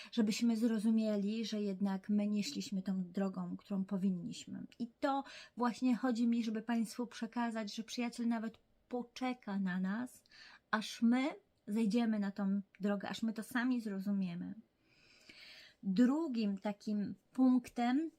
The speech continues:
to jest lojalność. Już to troszeczkę wspomniałam, że ta osoba pomimo posiadania odrębnego zdania nie stanie przeciwko nam.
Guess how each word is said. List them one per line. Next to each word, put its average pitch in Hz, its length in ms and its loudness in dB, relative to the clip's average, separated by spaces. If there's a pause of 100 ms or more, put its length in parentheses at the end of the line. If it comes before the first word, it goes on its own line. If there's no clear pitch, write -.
(240)
to 226 100 -2
jest 220 260 -4
lojalność. 196 920 -2 (480)
Już 302 240 0
to 262 80 -10
troszeczkę 240 460 -6
wspomniałam, 196 760 0
że 196 160 -2
ta - 200 -4
osoba 226 480 -2 (540)
pomimo 240 460 6
posiadania 214 580 0
odrębnego 208 1200 -2
zdania 202 540 0
nie 208 200 -2
stanie 233 340 2
przeciwko - 500 -10
nam. - 260 -8